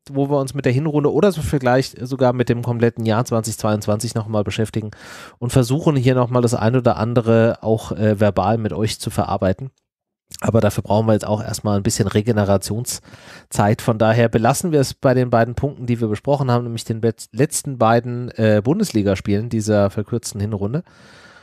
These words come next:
Und, äh, nehmen uns jetzt eine kleine Auszeit und werden das alles vorbereiten. Und dann werden wir mit Sicherheit eine, eine Rückschau in einer entsprechenden Art und Weise machen. Aber dafür fehlt uns jetzt gerade heute einfach die Energie.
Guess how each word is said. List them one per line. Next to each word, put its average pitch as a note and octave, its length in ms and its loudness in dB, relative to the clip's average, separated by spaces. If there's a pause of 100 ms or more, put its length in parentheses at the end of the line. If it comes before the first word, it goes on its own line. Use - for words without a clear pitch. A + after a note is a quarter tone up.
(420)
Und, B2+ 400 0
äh, A#2+ 180 4
nehmen C3+ 200 2
uns C#3+ 140 2
jetzt C#3+ 180 0
eine C#3 80 0
kleine A#2+ 260 2
Auszeit D3 480 2
und A#2+ 140 -4
werden B2 200 4
das A#2+ 140 2
alles A2+ 240 -2
vorbereiten. B2 560 0
Und G#2+ 140 -2
dann G#2+ 120 2
werden A2+ 220 2
wir A2 100 4
mit G2+ 180 -4
Sicherheit G#2 520 2
eine, G2 640 0
eine G2+ 220 0
Rückschau G#2 800 2 (600)
in A2+ 180 2
einer G#2 340 2
entsprechenden G2 560 0
Art F2+ 220 -2
und F2+ 100 -2
Weise F2 240 2
machen. F2 300 -4
Aber E2+ 200 -6
dafür E2+ 320 -2
fehlt F#2 300 -2
uns E2+ 140 -8
jetzt E2 180 -4
gerade D2+ 300 -8
heute E2+ 280 -6
einfach E2 460 -6 (600)
die C#3+ 240 0
Energie. B2+ 520 4